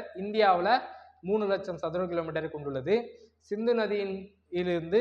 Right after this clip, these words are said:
அதிகமான பாசன பரப்பை கொண்டுள்ள நாடுனாக்கா பாகிஸ்தான். இவ்வளவுதாங்க டேட்டாஸ். கண்டிப்பா இதுல இருந்து பாருங்க,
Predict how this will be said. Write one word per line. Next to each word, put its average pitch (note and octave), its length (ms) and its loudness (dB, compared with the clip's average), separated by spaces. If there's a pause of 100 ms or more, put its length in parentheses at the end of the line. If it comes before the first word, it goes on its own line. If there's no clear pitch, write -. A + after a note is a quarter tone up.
(160)
அதிகமான G#3+ 520 0 (100)
பாசன G#3 400 0
பரப்பை F3+ 320 -2
கொண்டுள்ள E3 320 -4
நாடுனாக்கா D3 560 0 (480)
பாகிஸ்தான். C#3+ 540 -2 (100)
இவ்வளவுதாங்க F#3 460 2
டேட்டாஸ். D#3+ 380 0
கண்டிப்பா F#3+ 380 2
இதுல F3+ 200 0
இருந்து F#3 160 -4
பாருங்க, D#3 340 2